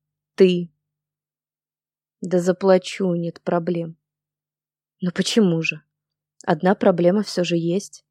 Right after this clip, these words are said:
не согласился Артур. «И нам её надо решить немедленно». «И какая же это проблема?» «Такая. Или ты сейчас же поклянёшься, что больше никогда не приблизишься к моей женщине,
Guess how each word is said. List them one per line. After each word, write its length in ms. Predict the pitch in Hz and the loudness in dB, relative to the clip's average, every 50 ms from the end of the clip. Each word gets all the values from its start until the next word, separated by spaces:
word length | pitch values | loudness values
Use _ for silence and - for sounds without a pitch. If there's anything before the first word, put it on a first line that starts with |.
| _ _ _ _ _ _ _ - - | _ _ _ _ _ _ _ -8 -4
не 140 | 180 175 | -4 -4
согласился 760 | - - 180 170 175 175 170 - - - 190 190 - - 185 | -2 -2 -4 0 2 2 0 0 -2 -6 -6 -6 -4 -2 -2
Артур. 420 | 180 175 - - - 175 175 - _ _ _ _ _ _ _ _ _ _ _ _ _ _ _ _ _ _ _ _ _ | -2 -2 -6 -12 -12 -12 -12 -12 _ _ _ _ _ _ _ _ _ _ _ _ _ _ _ _ _ _ _ _ _
«И 120 | - 190 180 | -2 0 2
нам 260 | 180 185 202 226 233 | 2 4 4 4 4
её 180 | 208 185 180 175 | 4 4 4 2
надо 260 | 175 175 160 165 175 | 0 0 -2 -2 -2
решить 420 | 170 175 175 - - 196 190 - | -2 -2 -4 -4 -4 -4 -4 -2
немедленно». 880 | 196 185 185 185 190 190 185 175 170 151 165 165 165 160 160 160 160 160 _ _ _ _ _ _ _ _ _ _ _ _ _ _ _ _ _ _ _ _ _ _ _ _ _ _ _ _ _ _ _ | -2 0 0 0 0 0 2 0 0 -2 -2 -6 -6 -8 -8 -12 -12 -14 _ _ _ _ _ _ _ _ _ _ _ _ _ _ _ _ _ _ _ _ _ _ _ _ _ _ _ _ _ _ _
«И 60 | - - | -20 -14
какая 380 | - - 220 - - 262 254 | -6 -6 -2 4 8 8 8
же 120 | 233 233 240 | 8 6 2
это 140 | 226 - | 0 -2
проблема?» 640 | - - 233 240 214 240 226 202 185 170 165 170 156 _ _ _ _ _ _ _ _ _ _ _ _ _ _ _ _ _ _ _ _ _ _ _ _ _ _ _ _ _ | -4 0 2 4 4 6 4 4 4 2 -2 -6 -10 _ _ _ _ _ _ _ _ _ _ _ _ _ _ _ _ _ _ _ _ _ _ _ _ _ _ _ _ _
«Такая. 720 | - 185 185 185 - - 220 208 185 170 170 170 165 160 _ _ _ _ _ _ _ _ _ _ _ | -2 0 0 0 0 2 4 4 4 2 0 -2 -6 -10 _ _ _ _ _ _ _ _ _ _ _
Или 200 | - 185 190 190 | 4 6 6 6
ты 140 | 190 - 214 | 4 2 -2
сейчас 460 | - - 226 202 - - 202 175 165 | -2 -2 -4 -4 0 2 2 2 2
же 140 | 156 165 160 | 0 -4 -8
поклянёшься, 680 | - - 170 - 180 175 180 185 190 180 175 - - 170 | -8 -8 -8 -4 -2 0 0 2 2 0 0 -2 -6 -10
что 200 | - - - 170 | -10 -6 -6 -6
больше 340 | 165 175 180 185 - - 190 | -2 -2 -2 -2 -2 -4 -2
никогда 600 | 185 196 196 - - 220 202 196 175 185 175 165 | -2 -2 -2 0 0 0 0 2 2 2 2 2
не 140 | 165 165 170 | -2 -6 -8
приблизишься 800 | - - 185 180 165 - 185 180 170 160 170 165 - - 175 | -6 -2 -4 -2 -2 0 -2 -2 -2 -4 -6 -8 -6 -10 -10
к 100 | - - 175 | -10 -6 -4
моей 260 | 175 170 170 170 170 | -2 0 0 0 -2
женщине, 640 | 165 170 208 233 254 247 - - 190 180 175 165 | 0 0 0 0 0 0 -2 -8 -8 -8 -10 -10